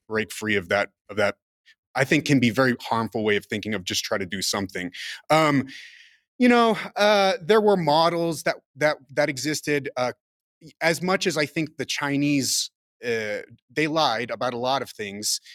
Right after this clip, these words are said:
Uh, if you talk to people who were in China, especially, I don't know, the middle of two thousand twenty all the way up through early two thousand, uh, twenty-three, or this year, um, it seemed from talking to them, from, it, it seemed that they were having success. Now,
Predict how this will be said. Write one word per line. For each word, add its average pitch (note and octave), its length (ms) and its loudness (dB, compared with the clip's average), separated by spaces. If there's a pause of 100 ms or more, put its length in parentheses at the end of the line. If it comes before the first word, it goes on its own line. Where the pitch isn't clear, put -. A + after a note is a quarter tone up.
(160)
Uh, B2+ 160 0
if - 80 -6
you F#3 120 -2
talk A3 300 2
to G3 60 -16
people G#3 280 -4
who F3 80 2
were D3 180 2
in G3 100 0
China, A#2 380 -6
especially, B2 840 -4 (320)
I - 20 -10
don't A#2 140 -4
know, G#2 80 -6
the G2 100 -8
middle D3+ 320 2
of C#3 100 -2
two - 120 -6
thousand C3+ 280 0
twenty B2+ 380 -2
all A#2+ 140 0
the A#2+ 60 -6
way C3 100 0
up B2+ 120 -2
through A2 440 -6 (420)
early C3+ 240 0
two C3 140 -6
thousand, A2+ 520 -4 (380)
uh, G#2 140 -2
twenty-three, B2 420 0
or B2+ 140 2 (120)
this C3 220 -2
year, D#3 240 4 (380)
um, D3 340 2 (320)
it B3 140 2
seemed C#4+ 480 2 (300)
from F3 200 -2
talking A3 460 0
to - 120 -6
them, A2+ 240 -4
from, C3+ 440 -2
it, D#3+ 140 -2
it D3 60 0
seemed G#3 300 0
that E3 220 -4
they D#3 100 2
were D3 140 0
having C#3+ 320 0
success. - 520 -2
Now, C3+ 260 0